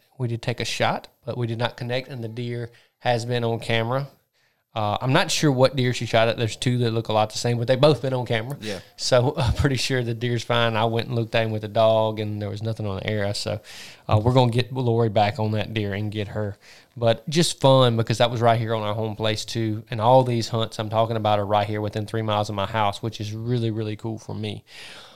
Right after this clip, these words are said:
Speaker 1: Um, all right, talking about the rut. The southern rut is right on target. Okay, this is, let me see, the Slade version of the southern rut right here in southwest Mississippi. And look, there's little areas that may change, but I'm talking about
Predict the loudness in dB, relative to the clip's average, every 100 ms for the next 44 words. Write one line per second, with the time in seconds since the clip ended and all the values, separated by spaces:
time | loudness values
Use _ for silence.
0 | _ 2 4 4 0 -10 _ _ 0 0
1 | 2 4 4 4 2 4 4 4 2 4
2 | 6 4 2 -8 -16 -20 -6 -2 0 -2
3 | 2 6 6 6 4 2 2 4 6 6
4 | 2 -12 -18 -6 -2 0 4 6 6 2
5 | 2 2 0 -2 -10 _ _ _ _ _
6 | _ -2 0 2 2 2 2 0 -2 0
7 | 2 2 0 -2 -2 -2 -2 -4 0 4
8 | 4 4 2 0 -2 -6 -10 _ _ _
9 | _ _ -16 2 6 6 6 2 0 0
10 | 2 4 4 2 0 2 0 -2 -10 0
11 | 2 2 0 -2 0 0 0 -6 -6 -6
12 | -4 -4 -4 -4 -4 -6 -4 -4 -2 -2
13 | -2 -2 -2 -4 -4 -4 -2 -2 -2 -2
14 | -4 -6 -2 0 0 -2 -4